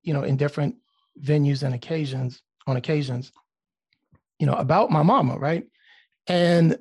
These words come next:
the one thing I tell them is, you know, my mom is the only person that actually calls me by my government name, right?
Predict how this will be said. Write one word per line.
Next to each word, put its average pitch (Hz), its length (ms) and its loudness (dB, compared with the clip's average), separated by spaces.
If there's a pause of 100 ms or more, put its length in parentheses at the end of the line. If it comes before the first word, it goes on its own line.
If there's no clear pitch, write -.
the 156 100 2
one 247 200 2
thing 220 160 0
I 156 80 -2
tell 202 240 -4
them 151 200 -2
is, 139 340 -8 (520)
you 147 80 -6
know, 143 80 0
my 139 120 0
mom 226 280 4
is 233 100 2
the 190 100 2
only 196 180 2
person 175 340 -4
that 147 100 -2
actually 165 280 -4
calls 151 320 -4
me 139 120 -2
by 135 160 -4
my 131 160 -2
government 131 480 -4
name, 131 260 -6 (100)
right? 135 280 -10